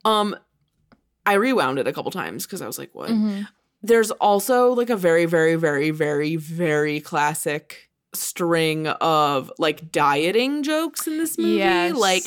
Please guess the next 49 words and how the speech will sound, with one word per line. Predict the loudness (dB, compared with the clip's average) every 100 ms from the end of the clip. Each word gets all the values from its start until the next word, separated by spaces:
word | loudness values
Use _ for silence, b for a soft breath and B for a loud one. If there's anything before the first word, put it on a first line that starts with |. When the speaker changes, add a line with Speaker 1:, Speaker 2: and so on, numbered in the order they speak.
| -4
Speaker 1:
"I'm | -4
trying | -4 -6
to |
cut | -6 -8 -4
back," | 0 0 0
or, | -2
like, | -4 -2
"My | -2
mom | 0 0
wants | 0 -4
me | -4
to | -2
be | -2
a | -2
size | -2 -2
four | -4 -4
and | -2
I'm | -4
a |
size | -4 -6 -4
six." | -4 -4
Like, | -8
stuff | -4 0
Speaker 2:
And, | 2 2
Speaker 1:
like |
that. | 2
Speaker 2:
and | 2
that's | 2 0
supposed | 2 0 2
to |
be | 2 2
Dylan, | 2 2 2 2
one | 0
of | 2
the | 0
girls' | 2 2 0
storylines. | -2 -2 0 -2 -4 -8 -10 -10 -8 -6
Is | 0
Speaker 1:
That | 2 2
Speaker 2:
that |
Speaker 1:
she's, | 0
Speaker 2:
her | 2
Speaker 1:
like, | 2
Speaker 2:
mom? | 2 2
Speaker 1:
fat, | 2 2
but | -2 -6
she's | -6 -4
literally | 0 0 0
not. | -4 -8